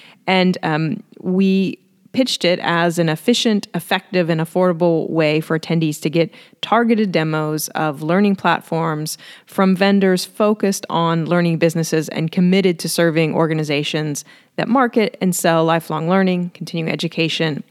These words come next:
and professional development. And we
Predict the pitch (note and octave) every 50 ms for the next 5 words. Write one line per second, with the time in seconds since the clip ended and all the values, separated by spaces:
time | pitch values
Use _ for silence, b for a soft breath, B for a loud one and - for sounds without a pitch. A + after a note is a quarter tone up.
0 | _ _ - D#3 D3+ D3+ D#3 - E3+ D#3 - - - D3+ - - - D#3 D3 -
1 | - E3 E3 D#3+ E3+ E3 D#3+ - - - - D2 - - B B B B B B
2 | B B B B B B B _ - G3 F#3 F#3 F#3 F3 F3+